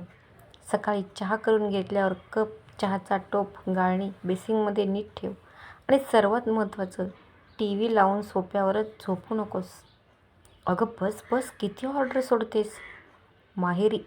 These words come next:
एका दिवसापुरतीच जाते ना, की महिन्यासाठी? जाते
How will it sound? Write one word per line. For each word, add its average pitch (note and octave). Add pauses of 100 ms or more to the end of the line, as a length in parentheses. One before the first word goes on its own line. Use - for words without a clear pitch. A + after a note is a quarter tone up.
एका A#3
दिवसापुरतीच A3
जाते G#3
ना, A3+ (240)
की C4
महिन्यासाठी? A#3+ (1200)
जाते F#3